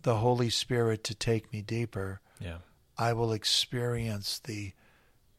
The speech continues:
Speaker 1: efficacy, another big word, the, the working of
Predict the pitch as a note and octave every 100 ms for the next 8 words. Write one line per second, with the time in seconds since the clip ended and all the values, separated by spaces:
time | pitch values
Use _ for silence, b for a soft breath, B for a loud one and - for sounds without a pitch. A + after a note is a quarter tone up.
0 | - C#3+ D3 B2+ - G2 - G#2+ G2+ G#2
1 | G#2 G#2+ G#2+ G2+ G2 A2 G2+ F#2+ - _
2 | - - _ _ - A#2 A2+ C3 A#2+ G#2+
3 | A#2 C#3 D3 B2+ A2 G2 G2 - - -
4 | _ _ - A#2 A2 G#2+ G#2